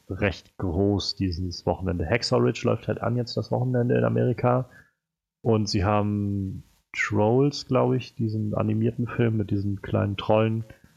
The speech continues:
ähm, der halt wahrscheinlich so ein bisschen Familienfilm auch so dieselbe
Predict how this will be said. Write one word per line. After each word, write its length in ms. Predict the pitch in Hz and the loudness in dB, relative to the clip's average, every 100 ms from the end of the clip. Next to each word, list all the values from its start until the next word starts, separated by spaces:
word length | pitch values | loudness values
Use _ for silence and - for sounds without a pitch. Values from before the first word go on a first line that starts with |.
| _ _ _ - | _ _ _ 0
ähm, 380 | 101 98 95 - _ | 0 2 -2 -8 _
der 120 | 110 101 | 2 2
halt 140 | 104 | 2
wahrscheinlich 440 | 107 117 110 - - _ - _ _ 120 | 0 0 -2 -4 -12 _ -20 _ _ -6
so 100 | 104 | -4
ein 40 | |
bisschen 240 | 110 117 | -2 -4
Familienfilm 580 | - 113 135 147 143 135 | 0 2 4 4 2 0
auch 180 | 123 - 123 127 | 0 -2 -12 -8
so 160 | 117 110 | -4 -2
dieselbe 760 | 110 107 117 113 113 113 117 | 0 2 4 4 2 2 -2